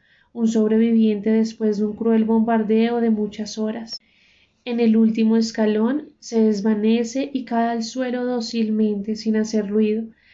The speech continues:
La señora Esther llama a la empleada y ambas mujeres auxilian al sacerdote. Cuando vuelve en sí, siente el aroma de las flores del patio. "¿Qué me pasó?",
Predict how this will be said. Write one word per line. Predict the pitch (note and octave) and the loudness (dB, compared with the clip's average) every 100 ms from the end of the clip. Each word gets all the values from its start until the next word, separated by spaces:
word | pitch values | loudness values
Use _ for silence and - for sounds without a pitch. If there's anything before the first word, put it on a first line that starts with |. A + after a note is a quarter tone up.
| - _ | -20 _
La | A3+ A3 | -2 0
señora | A3 G#3 G#3 G#3+ | 0 2 2 0
Esther | G#3+ - A3+ A3+ - | -2 -4 -2 -2 -2
llama | G#3 A3+ A3 | -2 2 4
a | A3+ | 2
la | B3 | 0
empleada | C4 A#3 A3 A3 A3+ B3+ C4+ | -4 0 2 2 2 0 -6
y | A#3+ B3 | -8 -6
ambas | B3+ B3 C4 | -6 -4 -2
mujeres | C4 A3+ A3+ A3+ C4 C4 - | -2 -2 0 2 0 -4 -4
auxilian | A#3 A3+ A#3 A3 G#3+ | -4 -2 0 0 0
al | G#3+ G#3 | -2 -4
sacerdote. | A3 G#3 G#3 G3+ G#3 G#3 _ _ _ _ _ _ _ _ _ | -6 -6 -4 -2 -2 -6 _ _ _ _ _ _ _ _ _
Cuando | - B3+ A#3+ A#3 | -6 -4 0 0
vuelve | A#3 A3+ G#3 A3 | 2 2 2 2
en | A3 | 2
sí, | A3 - A#3 C4+ F4 | 0 -2 -6 -6 -8
siente | - B3 B3 A#3 | -10 -10 -8 -6
el | B3+ | -2
aroma | C4+ A#3+ A3 A3 | 0 0 0 2
de | A3 | 2
las | A3 A#3 - | 2 0 -4
flores | G#3+ A3 G#3+ G#3 | -2 0 2 0
del | G#3+ A3 | -2 -4
patio. | A3 G#3+ A3 - _ _ _ | -4 -4 -4 -10 _ _ _
"¿Qué | A#3 | 0
me | A3 G#3 | 0 0
pasó?", | A3 A3 A#3+ A#3 A3+ | -4 -6 -6 -10 -12